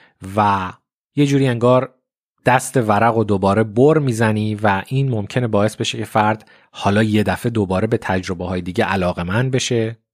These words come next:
و چه بسا که اعتیادشو بذاره کنار. اما موضوعی که هست اینه که قوی‌ترین این مطالعات تا حالا هیچ کدوم از شش ماه فراتر نرفتن. یعنی موضوع در دراز مدت بررسی نشده.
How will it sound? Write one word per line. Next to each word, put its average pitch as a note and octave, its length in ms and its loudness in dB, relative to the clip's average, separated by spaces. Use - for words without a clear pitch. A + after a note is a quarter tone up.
و G#2 100 0
چه B2+ 160 0
بسا A#2+ 280 0
که A#2+ 200 -8
اعتیادشو G#2 480 -6
بذاره G#2 280 -6
کنار. - 440 -14
اما E3 360 2
موضوعی B2 420 0
که B2+ 140 -6
هست D3 240 -4
اینه D3+ 160 -2
که B2+ 380 -2
قوی‌ترین C3+ 720 0
این G#2+ 240 -4
مطالعات G#2 640 -4
تا G#2+ 120 -6
حالا G2+ 380 0
هیچ C#3+ 260 -2
کدوم B2 440 -2
از G#2+ 240 -4
شش - 340 -4
ماه A#2+ 180 0
فراتر G#2 500 0
نرفتن. - 560 -8
یعنی A2+ 240 0
موضوع G#2+ 840 -2
در A#2 140 0
دراز A2 300 0
مدت G#2+ 240 0
بررسی G2+ 500 -4
نشده. - 520 -10